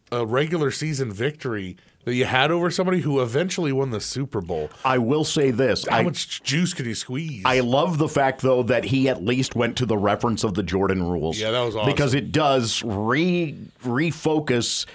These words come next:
Speaker 2: everybody on what was an era of N B A basketball that was, uh,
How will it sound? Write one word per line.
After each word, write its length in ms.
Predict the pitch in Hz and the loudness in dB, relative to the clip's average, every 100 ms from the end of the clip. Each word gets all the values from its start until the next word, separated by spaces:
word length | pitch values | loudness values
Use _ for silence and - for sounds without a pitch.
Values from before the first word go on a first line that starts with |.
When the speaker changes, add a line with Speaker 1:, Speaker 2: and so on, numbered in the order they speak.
| - _ | -20 _
Speaker 2:
everybody 600 | 135 139 143 123 127 131 | 0 2 2 2 2 4
on 460 | 120 120 120 120 104 - _ - | 4 4 4 2 0 -6 _ -4
what 260 | 104 127 | -2 0
was 240 | 120 123 98 | 2 2 2
an 240 | 113 101 95 | 2 2 0
era 320 | 110 143 139 | 0 2 2
of 240 | 120 110 95 | 4 2 4
N 180 | 123 | 2
B 180 | 131 123 | 4 4
A 100 | 117 | 2
basketball 720 | 101 107 120 - - 101 101 | 4 2 2 0 -2 2 2
that 280 | 92 101 - | 4 2 2
was, 480 | 107 104 95 78 - - _ _ _ _ _ - _ - | 2 2 0 -2 -6 -10 _ _ _ _ _ -20 _ -8
uh, 340 | - 285 - | -4 -4 -6